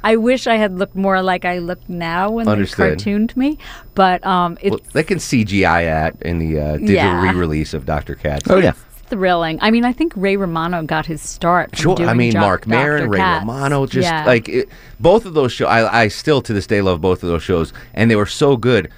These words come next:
Speaker 2: but they were so ahead of their time.
Speaker 3: Mm-hmm.
Speaker 2: Like,
Speaker 1: Yeah.
Speaker 2: Larry Sanders' Show could be on now and killing it.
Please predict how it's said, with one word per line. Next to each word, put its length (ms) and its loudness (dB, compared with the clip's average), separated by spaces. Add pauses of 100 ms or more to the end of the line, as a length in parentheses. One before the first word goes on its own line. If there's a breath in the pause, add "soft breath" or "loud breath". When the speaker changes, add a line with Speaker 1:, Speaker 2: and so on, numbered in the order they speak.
(140 soft breath)
Speaker 2:
but 140 -2
they 140 2
were 80 2
so 540 0 (140)
ahead 300 -2
of 120 -6
their 120 -2
time. 400 -4
Speaker 3:
Mm-hmm. 220 2 (340 soft breath)
Speaker 2:
Like, 140 2
Speaker 1:
Yeah. 160 0
Speaker 2:
Larry 320 4
Sanders' 400 0
Show 240 2
could 240 -4
be 160 2
on 260 0
now 580 0
and 220 -6
killing 400 2
it. 140 -10